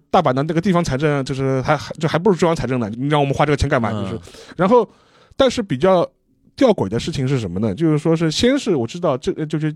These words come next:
Speaker 1: 前几个月就发生过大明-，大阪的，呃，市民团体就是联署，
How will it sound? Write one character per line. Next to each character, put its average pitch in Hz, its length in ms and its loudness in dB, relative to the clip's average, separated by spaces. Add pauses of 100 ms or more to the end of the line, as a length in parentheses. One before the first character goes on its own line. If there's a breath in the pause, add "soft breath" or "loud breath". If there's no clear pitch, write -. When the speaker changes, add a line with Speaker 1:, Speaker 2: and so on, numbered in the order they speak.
(100)
Speaker 1:
前 - 300 -4
几 180 80 -2
个 101 80 -4
月 135 240 2 (180 soft breath)
就 170 100 -2
发 185 200 2
生 202 100 -2
过 185 100 0
大 190 220 -2
明-， 147 240 -4
大 208 140 2
阪 107 160 -2
的， 110 180 -4 (140)
呃， 110 260 -4
市 - 140 -6
民 175 120 -2
团 156 240 0
体 90 240 -10
就 131 140 -10
是 127 120 -2
联 120 280 0
署， - 320 -10